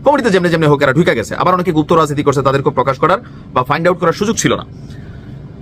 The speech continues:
এখন বিএনপিতে যদি ধরেন এরকম ভাবে ঢুকে, তো বিএনপির যারা নেতাকর্মী আছে, দলের পদ পদবি সবাই চায়। এখন সেখানে দেখা গেল যে আওয়ামী লীগের একজন ভালো মানুষই, কিন্তু তাকে যখন একটা পদ দিবে,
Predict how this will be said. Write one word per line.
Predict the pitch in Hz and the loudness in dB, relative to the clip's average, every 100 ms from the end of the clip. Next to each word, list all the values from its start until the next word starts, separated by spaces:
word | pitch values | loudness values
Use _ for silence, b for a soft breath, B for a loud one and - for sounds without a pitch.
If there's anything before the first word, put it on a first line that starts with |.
| - - | -18 -8
এখন | - 220 240 | -4 -4 0
বিএনপিতে | 185 226 240 247 | 2 2 0 -4
যদি | 240 | 0
ধরেন | 214 208 | 2 2
এরকম | 185 180 196 | 2 0 2
ভাবে | 196 | 2
ঢুকে, | 143 143 139 131 | 2 2 0 -2
তো | 156 | 0
বিএনপির | 147 170 185 | 2 2 2
যারা | 175 | 2
নেতাকর্মী | 143 - 143 147 | 0 0 2 2
আছে, | 139 120 | 2 2
দলের | 151 147 | 2 2
পদ | 151 147 | 0 -2
পদবি | 139 131 | 0 0
সবাই | 127 135 135 | 2 2 2
চায়। | 131 127 127 | 0 -4 -4
এখন | 127 139 | -4 -2
সেখানে | 120 131 | 0 0
দেখা | 135 120 | 0 0
গেল | 123 139 | 0 0
যে | 156 | 0
আওয়ামী | 120 120 | 0 0
লীগের | 135 | 0
একজন | 151 | 0
ভালো | 120 139 | 0 0
মানুষই, | 202 160 104 | 0 -2 -4
কিন্তু | 110 113 | -6 -4
তাকে | 110 143 | -2 -2
যখন | 156 | -2
একটা | 160 160 | -2 0
পদ | 208 185 | 0 0
দিবে, | 143 | -2